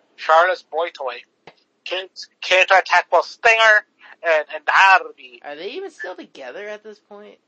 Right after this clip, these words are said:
Speaker 1: Yeah.
Speaker 2: Really?
Speaker 1: But, yeah, Idolo's doing it for the green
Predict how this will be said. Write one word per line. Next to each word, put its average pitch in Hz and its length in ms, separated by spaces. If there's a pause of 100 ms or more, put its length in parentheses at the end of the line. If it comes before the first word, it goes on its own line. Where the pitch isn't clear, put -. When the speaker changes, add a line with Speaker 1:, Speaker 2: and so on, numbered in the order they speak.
(140)
Speaker 1:
Yeah. 190 540 (580)
Speaker 2:
Really? 294 640
Speaker 1:
But, - 380 (240)
yeah, 233 320
Idolo's 233 560
doing 226 180
it 226 80
for 226 80
the 165 80
green 151 200